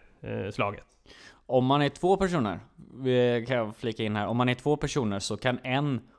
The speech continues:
Speaker 2: hålla sina handflator som ett motstånd så att man håller som hand i hand.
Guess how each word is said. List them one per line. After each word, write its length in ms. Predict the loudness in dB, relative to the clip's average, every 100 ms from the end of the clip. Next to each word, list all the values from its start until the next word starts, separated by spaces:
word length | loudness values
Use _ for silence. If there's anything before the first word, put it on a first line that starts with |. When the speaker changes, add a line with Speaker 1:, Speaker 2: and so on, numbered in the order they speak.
| _ -6 0
Speaker 2:
hålla 540 | 2 2 0 0 -2
sina 380 | -2 -2 -2 -4
handflator 1120 | -2 0 0 -4 -8 -6 -6 -6 -4 0 0 -2 -18 _
som 280 | -4 -2 -2
ett 140 | -2
motstånd 800 | -2 0 -4 -8 -4 0 0 -2
så 120 | -6
att 160 | -8 -4
man 200 | -4 -4 -10 -20 -20 _
håller 420 | 0 0 2 0
som 220 | 0 -2
hand 440 | 0 0 2 0 -2
i 60 |
hand. 440 | 2 2 2 -2